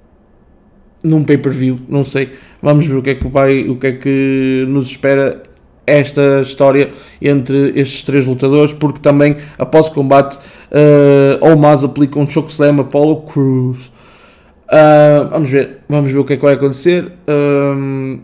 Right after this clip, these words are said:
não vai ser na WrestleMania, com certeza, só se for no kickoff. Se fosse no kickoff,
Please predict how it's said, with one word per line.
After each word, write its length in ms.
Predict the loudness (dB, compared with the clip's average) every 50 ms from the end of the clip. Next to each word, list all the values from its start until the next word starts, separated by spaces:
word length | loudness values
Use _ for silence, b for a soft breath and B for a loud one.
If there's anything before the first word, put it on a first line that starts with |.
| _ _ _ _ _ _ _ _ _ 0
não 260 | 2 4 4 6 6
vai 120 | 4 4 4
ser 120 | 2 2
na 100 | 2 2
WrestleMania, 640 | 4 2 2 2 2 0 2 2 0 0 -2 -4 -4 -6
com 140 | -4 -4 -4
certeza, 640 | -4 -6 -6 -6 -6 -4 -4 -4 -4 -4 -6 -10 -10
só 200 | -4 -2 -2 -2
se 100 | -2 -2
for 160 | 0 0 2
no 120 | 2 0
kickoff. 640 | -2 -4 -8 -4 0 2 4 4 2 0 -4 -16 -20 _ _ _ _ _ _ b b b b b b b b b b
Se 100 | -6 -2
fosse 240 | 0 0 2 2
no 80 | 2 0
kickoff, 680 | 2 0 -2 0 4 4 4 4 2 0 -6 -14 -18 -20